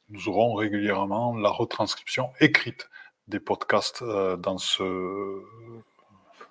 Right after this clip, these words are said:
voilà, et ce qui va permettre à ceux qui préfèrent l'écrit de retrouver ce que nous avons dit.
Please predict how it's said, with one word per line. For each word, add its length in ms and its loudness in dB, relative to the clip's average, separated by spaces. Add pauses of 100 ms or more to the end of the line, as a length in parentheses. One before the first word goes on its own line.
(680)
voilà, 200 4 (100)
et 60 -10
ce 140 2
qui 180 -8
va 240 10
permettre 480 4
à 20 4
ceux 200 0
qui 100 -6
préfèrent 400 -2
l'écrit 420 0
de 200 0 (340)
retrouver 640 -2
ce 200 0
que 240 -4
nous 220 -6
avons 200 0
dit. 320 -14